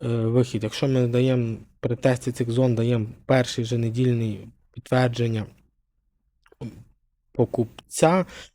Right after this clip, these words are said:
відповідно, ми таргетуємося в місяць. Наступна місячна ціль наша, е, це ось цей rejection блок або,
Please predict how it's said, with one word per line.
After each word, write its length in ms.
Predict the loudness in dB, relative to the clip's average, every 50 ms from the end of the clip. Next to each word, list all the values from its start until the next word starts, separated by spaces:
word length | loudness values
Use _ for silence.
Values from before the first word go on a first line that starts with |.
| _ _ -8
відповідно, 480 | -8 -2 -2 0 0 2 0 0 0
ми 120 | 2 0 0
таргетуємося 640 | 0 -2 -2 -2 -2 0 0 0 0 0 0 0 0
в 60 | 2
місяць. 480 | 4 4 2 2 0 -2 -6 -8 -6 -6
Наступна 440 | -6 -4 -2 -4 -4 -2 -2 0 0
місячна 500 | 0 0 -2 -2 -4 -6 -4 -4 -6 -6
ціль 340 | -6 -4 -2 0 0 0
наша, 680 | 0 0 0 -2 -2 -4 -4 -2 0 0 0 0 -2 -4 -8 -14 -20 _ _ _ _ -16 -12
е, 320 | -8 -6 -6 -4 -6 -6 -8
це 200 | -6 -4 -4 -2
ось 180 | -2 -4 -6 -8
цей 260 | -4 -2 0 0 0
rejection 600 | 0 -2 -2 -2 -4 -4 -4 -6 -6 -6 -4 -2
блок 300 | -2 -2 -2 -2 -2 -2
або, 400 | -4 -2 -2 -2 -2 -2 -4